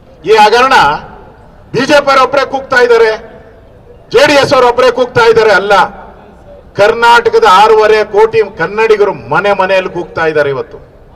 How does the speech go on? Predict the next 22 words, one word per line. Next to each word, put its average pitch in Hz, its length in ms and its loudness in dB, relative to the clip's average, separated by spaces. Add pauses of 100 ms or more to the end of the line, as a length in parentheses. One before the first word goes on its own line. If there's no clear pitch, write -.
(180)
ಯಾಕಂದ್ರೆ 190 420 -2
ಮಾಧ್ಯಮದವರು 190 640 0 (680)
ನಮಗಿಂತ 214 440 -2 (180)
ಮುಂಚೆ 214 260 -4 (160)
ಬಿಡಿ 180 240 -4
ಬಿಡಿ 214 240 -6
ಬಿಡಿಯಾಗಿ 226 600 0 (400)
ಒಂದೊಂದೇ 247 340 0 (180)
ದಾಖಲೆಗಳನ್ನ 466 720 0 (560)
ತೋರಿಸಿ 294 400 2 (180)
ತೋರಿಸಿ 277 300 0 (100)
ಜನಕ್ಕೆ 466 340 -2
ಹೇಳ್ತಾ 453 300 0
ಇದ್ದಾರೆ. 190 220 -4 (1300)
ಪ್ರಿಂಟ್ 233 360 -2
ಮೀಡಿಯಾ 233 340 2 (100)
ಇರ್ಬೋದು, 180 340 -2 (840)
ಎಲೆಕ್ಟ್ರಾನಿಕ್ 254 720 -2
ಮೀಡಿಯಾ 226 320 2
ಇರ್ಬೋದು, 190 260 -4 (100)
ಎಲ್ಲರೂ 262 320 2 (140)
ನೋಡಿ 262 220 0